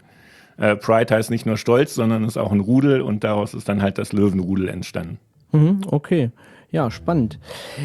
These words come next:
Speaker 2: Jetzt, äh, ist es ja so, dass es, äh, vor noch nicht allzu langer Zeit jetzt, ähm, einen Trainerwechsel gegeben hat, äh, bei euch dort in der Mannschaft oder bei der Mannschaft. Ähm,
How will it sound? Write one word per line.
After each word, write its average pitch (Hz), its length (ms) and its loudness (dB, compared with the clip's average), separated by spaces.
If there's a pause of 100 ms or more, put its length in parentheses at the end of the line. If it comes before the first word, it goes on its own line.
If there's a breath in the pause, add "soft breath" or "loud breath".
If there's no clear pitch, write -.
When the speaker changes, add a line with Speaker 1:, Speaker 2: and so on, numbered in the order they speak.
(100)
Speaker 2:
Jetzt, - 580 0
äh, 165 340 4
ist 185 120 2
es 180 100 2
ja 180 140 4
so, 180 280 4
dass 160 600 0 (160)
es, 160 260 0
äh, 180 160 -6 (1040)
vor 160 240 2
noch 156 160 4
nicht 156 160 2
allzu 160 180 0
langer 160 220 2
Zeit 180 260 0
jetzt, - 280 -4
ähm, 151 760 4
einen 151 80 0
Trainerwechsel 190 540 2
gegeben 185 420 2
hat, - 320 -4
äh, 190 160 -4
bei 165 260 0
euch 165 300 2 (540 loud breath)
dort 165 480 0
in 165 200 2
der 151 400 2
Mannschaft 147 460 0
oder 139 120 2
bei 131 140 2
der 160 120 2
Mannschaft. 170 560 0
Ähm, 151 440 4